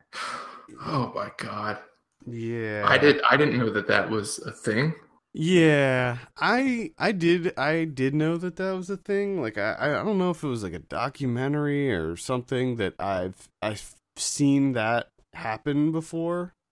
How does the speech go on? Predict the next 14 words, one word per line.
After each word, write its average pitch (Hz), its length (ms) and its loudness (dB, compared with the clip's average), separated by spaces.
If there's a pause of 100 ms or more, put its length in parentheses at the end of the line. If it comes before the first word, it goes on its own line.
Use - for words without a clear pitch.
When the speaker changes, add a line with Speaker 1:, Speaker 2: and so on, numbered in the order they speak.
Speaker 2:
But 110 240 0
yeah, 101 240 -2
that's, - 400 -10
it's - 300 -8
just, 160 340 -4
uh, 135 220 2
when 143 180 2
you, 165 100 0
when 165 200 4
you 202 80 -4
see 143 320 0
it 127 200 0 (340)
over 120 240 2
here, 131 600 -2